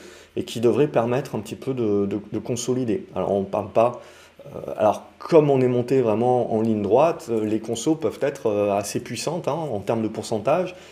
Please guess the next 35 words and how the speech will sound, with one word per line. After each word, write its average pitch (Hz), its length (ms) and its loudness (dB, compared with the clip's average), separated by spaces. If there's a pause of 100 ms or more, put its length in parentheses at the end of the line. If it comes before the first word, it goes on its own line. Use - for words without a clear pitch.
(140)
mais 107 60 -2
voilà, 113 300 6
il 95 80 -2
faut 107 240 -4
prendre 139 240 0
la 123 80 4
perspective 139 800 -4
pour, 123 240 -4 (440)
euh, 98 340 0 (260)
continuer 113 520 0
de, 98 340 2
de 98 100 -2
voir 123 360 4
que 120 220 -2
ça - 220 -8
reste 113 260 -4
une 101 100 -10
tendance 104 380 -4
haussière, 120 460 -2 (880)
qui - 100 -2
aura 117 160 8
juste 143 220 -2
besoin 127 260 2
à 120 40 4
un - 20 4
moment 110 160 2
donné 113 260 2
de, 101 120 2
de 104 160 -4
construire 113 420 -2
un 104 60 0
petit 101 140 -8
peu 98 120 -6
plus, 156 300 -4
mais, 98 160 -2